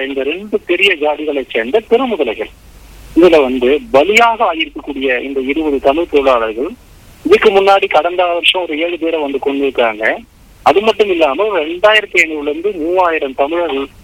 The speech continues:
கடத்தல்காரர்கள் என்று குற்றம் சாட்டப்பட்டு, அஹ், தெற்கு ஆந்திர பிரதேசனுடைய சிறைகளிலே இருக்கிறாங்க.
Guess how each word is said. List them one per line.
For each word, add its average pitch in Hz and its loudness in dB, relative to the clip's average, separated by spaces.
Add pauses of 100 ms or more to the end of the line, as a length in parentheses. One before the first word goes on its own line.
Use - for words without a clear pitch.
(280)
கடத்தல்காரர்கள் 175 2
என்று 165 -6
குற்றம் 196 -2
சாட்டப்பட்டு, 139 0 (320)
அஹ், 135 -2
தெற்கு 175 -2
ஆந்திர 165 0
பிரதேசனுடைய 127 -6
சிறைகளிலே 151 -2
இருக்கிறாங்க. 101 -6